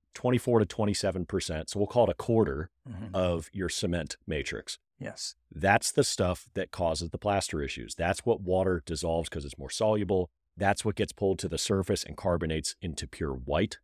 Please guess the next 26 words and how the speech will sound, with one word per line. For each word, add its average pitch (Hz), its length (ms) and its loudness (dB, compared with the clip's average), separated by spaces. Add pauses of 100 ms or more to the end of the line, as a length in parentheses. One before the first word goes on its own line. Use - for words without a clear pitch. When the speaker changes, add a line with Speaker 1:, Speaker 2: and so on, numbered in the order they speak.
Speaker 1:
calcium 82 360 0
carbonate, 104 520 2
which - 260 -8
we 82 140 -4
call 82 320 0
uneven 82 380 -4
carbonation. 107 760 0 (480)
It's - 240 -2
the 95 100 -2
stuff - 360 2
that 98 120 -2
becomes 82 380 -6
plaster 104 460 -2
dust 107 300 4
when 110 120 2
it's 104 100 -4
carbonated. 101 600 2 (560)
It 117 120 4
is 113 140 4
the 131 140 4
most 131 300 4
common 127 600 0 (680)
thing 85 460 -2 (440)
that 95 220 0
gets 101 220 2
affected 73 600 0